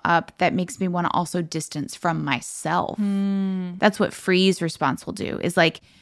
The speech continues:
Speaker 1: you know, if you think about, uh, biologically what a freeze response is, it's kind of playing dead, it's playing possum.
Speaker 2: Mm-hmm.
Speaker 1: So we stop thinking very clearly. We have a hard time seeing nuance. We feel very helpless in that,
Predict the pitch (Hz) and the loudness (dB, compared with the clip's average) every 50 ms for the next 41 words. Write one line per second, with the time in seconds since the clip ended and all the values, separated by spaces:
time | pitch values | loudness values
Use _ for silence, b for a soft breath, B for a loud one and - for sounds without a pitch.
0 | b b - 214 190 185 175 - 202 - 226 233 240 226 - 220 208 220 190 196 | b b 4 6 6 8 8 6 6 6 6 4 6 6 4 4 4 6 6 8
1 | 180 170 165 - - - - 170 160 165 - - 185 180 175 170 170 165 160 160 | 8 8 8 6 4 4 2 2 2 0 2 4 6 6 6 6 4 4 4 4
2 | 165 - 180 - - 170 165 160 165 156 156 - - - 196 196 208 214 202 - | 4 2 0 0 0 0 2 2 2 0 0 -2 -2 0 2 2 4 2 2 0
3 | 175 170 - - 165 160 160 - 151 160 165 165 - 247 - - - 220 226 214 | -4 -6 -4 -4 -4 -4 -2 -2 -2 -2 -2 -2 -4 -8 -10 -4 2 2 2 2
4 | 214 - - - 185 170 170 165 160 160 143 143 156 165 202 226 226 - - - | 2 0 0 0 0 2 2 0 -2 0 0 0 0 0 0 0 -2 -2 -6 -8
5 | - - 165 160 160 156 - - 151 - 151 - - - 233 247 262 277 285 294 | -6 -4 -4 -2 -4 -4 -4 -4 -4 -4 -4 -6 -2 0 2 4 6 6 4 4
6 | 208 190 185 185 185 180 175 175 175 - - - 226 208 202 196 196 190 - - | 2 -2 -4 -6 -8 -10 -10 -12 -12 0 4 6 8 8 8 8 6 6 4 2
7 | - 185 202 196 196 190 190 190 - - - - - 196 190 - - - - - | 0 0 2 2 4 4 4 2 2 0 -2 2 4 4 4 4 2 -2 -2 -2
8 | - 226 - 208 208 214 214 208 214 208 208 208 208 - - 220 202 202 208 208 | -2 0 0 2 4 4 4 4 4 2 2 0 0 -2 -4 -2 0 0 0 0
9 | 208 214 214 214 220 220 233 226 b b b b - 180 180 175 180 185 185 180 | 0 0 0 2 2 0 0 -2 b b b b 0 2 2 4 4 4 4 4
10 | 170 175 170 165 - 185 175 175 170 - - - 165 156 151 156 156 160 170 175 | 2 2 0 0 0 0 -2 -2 -2 -2 -2 -2 0 0 2 2 2 2 2 2
11 | 180 185 185 175 175 175 175 - - - - - - 175 170 - - 160 156 - | 4 4 4 4 4 4 2 2 -2 -4 -6 -4 -4 -4 -2 -2 -2 -2 -2 -2
12 | 147 117 117 - 156 - - - 190 185 - - - 196 185 180 180 - - - | -4 -4 -4 -4 -6 -6 -2 0 0 0 0 0 0 2 2 2 0 -2 -6 -4
13 | - 185 180 175 175 165 170 165 165 175 - - | -2 0 0 2 2 2 2 2 2 2 0 -2